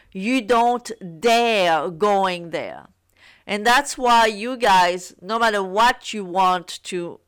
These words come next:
materialize in your physical world, whether it's money, health, relationship, career, you do not dare going to the end. You do not dare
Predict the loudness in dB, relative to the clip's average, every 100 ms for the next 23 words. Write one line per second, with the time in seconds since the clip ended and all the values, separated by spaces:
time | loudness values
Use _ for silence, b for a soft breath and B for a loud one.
0 | _ _ -4 -4 -2 0 2 2 2 4
1 | 4 4 0 -6 -8 -8 -8 -4 -2 -4
2 | -4 -4 -4 -6 -6 -4 -2 0 0 -2
3 | -2 -2 -2 -4 -8 -10 -2 0 0 -4
4 | -8 -8 -4 0 2 2 0 -6 -20 b
5 | b -6 -2 2 2 2 -2 -4 -6 -8
6 | -8 -2 0 2 0 -4 _ -6 -2 -2
7 | -2 0 0 -2 b b b b b -8
8 | -4 -2 -2 -4 0 2 0 -2 -14 -10
9 | -2 0 2 0 0 -2 -4 -2 2 4
10 | 4 0 -2 -8 -10 -10 -10 -10 -6 -4
11 | -4 -8 -8 -6 -4 0 0 -2 -6 0
12 | 2 2 2 0